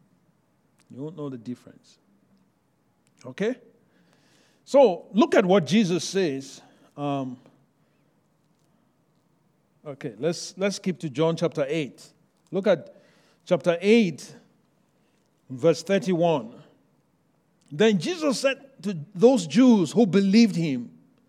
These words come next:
"If you abide in my word,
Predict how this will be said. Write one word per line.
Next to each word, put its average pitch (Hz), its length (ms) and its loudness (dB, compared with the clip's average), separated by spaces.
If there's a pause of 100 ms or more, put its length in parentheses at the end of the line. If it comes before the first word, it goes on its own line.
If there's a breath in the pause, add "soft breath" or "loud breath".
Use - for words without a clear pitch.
(380 soft breath)
"If 233 240 4
you 247 260 4
abide 277 840 4
in 277 240 0
my 240 240 6
word, 190 640 4